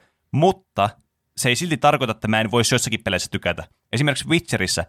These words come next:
siinä on ihan helvetisti niitä kirjoja ja muuta. Mutta mä aina luen ne kaikki kirjat, mitä mä löydän, uusia kirjoja ja muita. Koska mua vaan kiinnostaa se ympäristö niin paljon. Sama juttu jossakin Dark Soulsissa, missä ei mitään,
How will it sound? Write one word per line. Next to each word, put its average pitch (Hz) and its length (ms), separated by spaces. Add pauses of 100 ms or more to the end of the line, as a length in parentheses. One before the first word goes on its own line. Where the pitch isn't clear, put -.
(140)
siinä 151 160
on 151 100
ihan 170 360 (220)
helvetisti 104 760
niitä 90 240
kirjoja 101 420
ja 80 60
muuta. 85 280 (300)
Mutta 104 480 (220)
mä 147 200
aina 160 260
luen 104 300
ne 90 80
kaikki 95 280
kirjat, 90 360
mitä 85 160
mä 85 180
löydän, 85 260
uusia 92 320
kirjoja 82 300
ja 80 80
muita. 85 360 (260)
Koska 147 460
mua 98 180
vaan 117 120
kiinnostaa 147 380
se 135 140
ympäristö 123 500
niin 80 160
paljon. 78 260 (340)
Sama 135 220
juttu 127 240
jossakin 120 320
Dark 127 260
Soulsissa, 90 460
missä 107 180
ei 110 40
mitään, 120 420